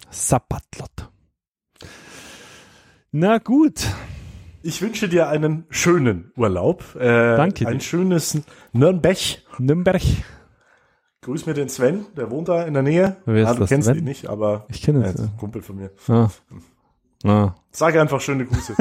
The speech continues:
Speaker 2: so, wenn du da
Speaker 1: <laughs>
Speaker 2: durchläufst. Schöne Innenstadt auch.
Speaker 1: Ja, ich, äh, ich freue mich. Ich war zweimal in Nürnberg,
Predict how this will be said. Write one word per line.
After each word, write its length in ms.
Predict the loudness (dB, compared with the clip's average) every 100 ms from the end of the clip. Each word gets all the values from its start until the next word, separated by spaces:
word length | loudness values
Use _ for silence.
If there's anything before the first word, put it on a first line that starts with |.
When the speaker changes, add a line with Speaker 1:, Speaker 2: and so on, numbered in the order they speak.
| -2
Speaker 2:
so, 120 | 0
wenn 120 | 0
du 80 | 2
da 120 | 0
Speaker 1:
<laughs> 0 |
Speaker 2:
durchläufst. 560 | 0 -2 0 0 0 -4 -8 -8 -10 _ -10 -10 _ _
Schöne 260 | 0 4 6
Innenstadt 380 | 4 0 -4 -6
auch. 140 | -12 -14 -14 -14 -2
Speaker 1:
Ja, 240 | 2 2 2
ich, 160 | -6 -2
äh, 260 | 2 2 2
ich 140 | 0
freue 200 | 0 0
mich. 180 | 0 -4
Ich 140 | -6
war 340 | 0 2 2 -2
zweimal 540 | -4 0 2 2 2
in 140 | 2 2
Nürnberg, 420 | 2 2 0